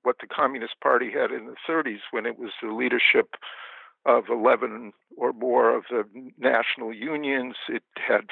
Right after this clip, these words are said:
fifty, sixty thousand members, uh, at least half of whom were workers, industrial workers. Um, that scale of base, the new communist movement didn't have.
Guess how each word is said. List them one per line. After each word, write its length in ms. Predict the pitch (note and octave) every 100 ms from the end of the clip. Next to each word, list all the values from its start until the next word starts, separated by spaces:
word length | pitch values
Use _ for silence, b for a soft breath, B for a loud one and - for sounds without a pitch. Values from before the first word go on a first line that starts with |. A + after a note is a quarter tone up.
| -
fifty, 300 | D3+ - A#2+ -
sixty 320 | B2+ - A#2 -
thousand 460 | C3+ A#2+ A2+ A2+ G#2
members, 500 | C3 C#3+ C3+ B2+ B2+ - B B B
uh, 340 | A#2+ A#2 A2 A2 -
at 100 | A#2+
least 220 | C3+ B2+ -
half 280 | D3+ A#2+ -
of 60 | A#2
whom 260 | - A#2+ B2
were 220 | G#2+ G2+ G2+
workers, 480 | B2 D3+ - C#3+ B2+ -
industrial 640 | A#2 - C3 - C#3 A#2+
workers. 500 | A#2+ B2 - B2 B2 - B B B B _
Um, 320 | C3 B2 A2+ B2+ _ b b b F3+
that 240 | D#3 F3+ G3 -
scale 380 | - C3+ B2
of 80 | A#2 _
base, 260 | B2+ A2 B2 - - _
the 80 | C3
new 200 | B2+ B2+
communist 440 | - A2+ A2+ A2 - -
movement 300 | G2+ _ A2
didn't 240 | A#2 G#2+ F#2+
have. 260 | E2+ -